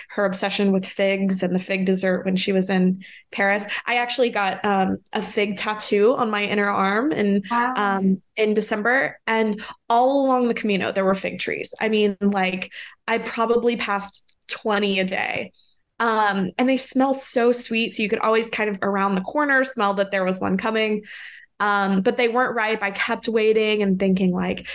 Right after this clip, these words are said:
Speaker 1: you know, by the end of this, I, I did it in thirty-five days. And I thought, like, by the time I arrive, they're gonna be, they're gonna be ripe and it's gonna be this, like, big homecoming. Um, and I, um, they never ripened the whole time I was on the Camino. They never ripened.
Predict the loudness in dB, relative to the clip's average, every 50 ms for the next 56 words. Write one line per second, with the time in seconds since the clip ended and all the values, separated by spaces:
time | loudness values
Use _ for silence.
0 | -14 -14 -8 -2 0 0 2 2 2 2 0 0 0 -2 0 0 0 2 2 2
1 | 0 2 2 0 0 0 -2 -2 -2 -2 -2 -2 -2 -2 0 0 2 2 2 2
2 | 2 0 2 2 0 0 0 -2 0 0 0 0 0 0 0 2 2 0 0 -2
3 | -8 -16 -20 -20 _ -6 -2 0 0 0 0 -2 -4 -2 -2 -2 -4 -2 -2 0
4 | 0 0 0 0 -2 -2 0 0 0 0 0 0 0 0 0 0 0 0 -2 -2
5 | -2 -2 -2 0 0 2 2 2 2 2 0 0 -2 -4 -2 -2 0 0 2 2
6 | 2 2 2 2 2 2 2 2 2 2 2 0 0 -2 -2 -2 -2 -2 -2 -2
7 | 0 -2 -2 0 -2 -4 -4 -4 -4 -4 -4 -4 -8 -12 -14 -14 -12 -4 -2 0
8 | 0 2 0 0 0 0 2 2 0 -2 -2 0 0 2 2 2 2 2 0 -2
9 | -4 _ -20 -20 -20 -20 -20 -20 _ _ -2 -2 0 2 2 2 2 2 2 4
10 | 2 2 0 -4 -8 _ _ _ _ _ _ _ _ _ _ _ -12 -6 -4 -2
11 | -2 0 0 0 0 0 0 0 0 0 -2 -4 -6 -6 -4 -2 -2 -2 -2 -2
12 | 0 0 -2 -2 -4 _ _ _ -2 0 0 2 0 2 2 2 0 0 -2 -2
13 | -4 -4 -4 -2 -2 -2 -2 0 0 0 0 2 2 2 2 2 2 0 0 -2
14 | -2 -2 -2 -2 -2 -2 -2 -2 2 2 2 2 2 2 0 0 0 0 0 0
15 | -2 -4